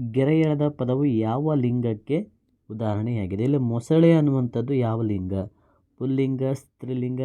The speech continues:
ನಪುಂಸಕಲಿಂಗ, ಅನ್ಯಲಿಂಗ. ಆ,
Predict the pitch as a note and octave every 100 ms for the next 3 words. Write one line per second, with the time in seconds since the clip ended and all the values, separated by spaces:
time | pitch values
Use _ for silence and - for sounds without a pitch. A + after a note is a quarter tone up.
0 | B2+ A2 G#2 B2+ B2 B2 B2+ A#2+ A#2 B2
1 | E3 G3+ _ _ _ _ A#2 A#2 G#2+ F#2
2 | F2+ F#2 F2+ - _ _ _ _ _ _
3 | _